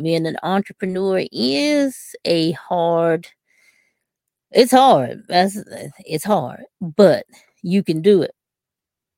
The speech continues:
And you will do it. And you have to tell yourself you're gonna do it. And so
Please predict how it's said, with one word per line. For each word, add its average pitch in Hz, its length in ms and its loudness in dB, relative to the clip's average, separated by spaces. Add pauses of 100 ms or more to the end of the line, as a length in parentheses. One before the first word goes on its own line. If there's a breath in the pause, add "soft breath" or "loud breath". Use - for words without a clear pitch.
(340)
And 170 500 -2 (300)
you 185 160 0
will 320 240 0
do - 200 -8
it. - 100 -16 (640 soft breath)
And 165 160 0
you 160 120 0
have 165 100 2
to 147 100 -12
tell 320 260 -2
yourself - 440 -6
you're - 100 -12
gonna - 240 -12
do - 200 -12
it. 226 220 -20 (160)
And 151 220 -4
so 120 480 -2